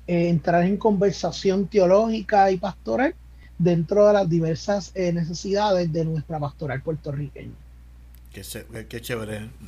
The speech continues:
Speaker 2: Jonathan, de verdad. Y te felicito por, por tu, tu graduación. Estuve allí, estuve allí
Speaker 1: Sí.
Speaker 2: presente, estuve allí presente a, a, a, acompañando a mis, a mis amigos, mis compañeros. Eh,
Speaker 1: Por poco, por poco, este,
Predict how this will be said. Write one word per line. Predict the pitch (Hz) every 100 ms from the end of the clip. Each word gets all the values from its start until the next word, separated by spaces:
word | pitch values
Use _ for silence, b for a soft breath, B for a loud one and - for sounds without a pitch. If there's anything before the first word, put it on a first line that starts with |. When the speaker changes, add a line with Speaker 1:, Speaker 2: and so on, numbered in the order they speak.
| -
Speaker 2:
Jonathan, | 113 113 107
de | 101
verdad. | 101 113 117
Y |
te | 120 131
felicito | 135 123 123 135
por, | 143 131
por | 135
tu, | 120 127 120
tu | 120
graduación. | 113 113 107 - 135 147
Estuve | 120 117 123 127
allí, | 139 147 - b b b b b b
estuve | 104 - - 254
allí | 254
Speaker 1:
Sí. |
Speaker 2:
presente, | 233 294 131 131 127
estuve | 120 - 110 117
allí |
presente | 120 117 120 120 120 110 101 87 64 90
a, | 92
a, | 90 104 92 107 98
a, | 101
acompañando | 107 113 110 107 113 120
a |
mis, | 123 123
a | 120
mis | 117
amigos, | 113 120 135 120
mis | 113
compañeros. | 110 98 101 104 113 92 - b b b b b -
Eh, | 107 113
Speaker 1:
Por | 208 190
poco, | 208 202 247 233
por | 175 214 170
poco, | 202 185 247 247 240
este, | 233 - - 233 220 202 175 151